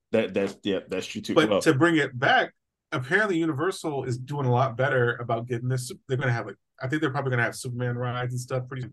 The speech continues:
Speaker 2: better one
Speaker 1: Oh.
Speaker 2: because, and I don't, I haven't heard anything, but I just, I'm just figuring with this movie coming out because Universal's getting a lot better on their theme. Like, apparently there's gonna be, like, a Fast and the Furious land.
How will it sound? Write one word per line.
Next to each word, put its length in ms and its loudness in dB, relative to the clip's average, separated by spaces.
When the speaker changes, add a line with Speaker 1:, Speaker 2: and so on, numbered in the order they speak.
Speaker 2:
better 220 0
one 300 -6
Speaker 1:
Oh. 140 4
Speaker 2:
because, 360 4
and 260 0
I 40 10
don't, 140 6
I 60 2
haven't 200 2
heard 160 2
anything, 220 -2
but 100 -4
I 60 -2
just, 160 0
I'm 120 0
just 220 -2
figuring 260 4
with 120 -2
this 160 -4
movie 220 0
coming 260 -4
out 240 -6
because 360 0
Universal's 560 2
getting 180 -2
a 40 -2
lot 160 -2
better 200 -2
on 80 -10
their 140 -6
theme. 300 -12
Like, 140 -10
apparently 280 0
there's 140 0
gonna 160 2
be, 100 -6
like, 80 -6
a 40 -16
Fast 260 0
and 80 -4
the 80 -8
Furious 400 2
land. 440 0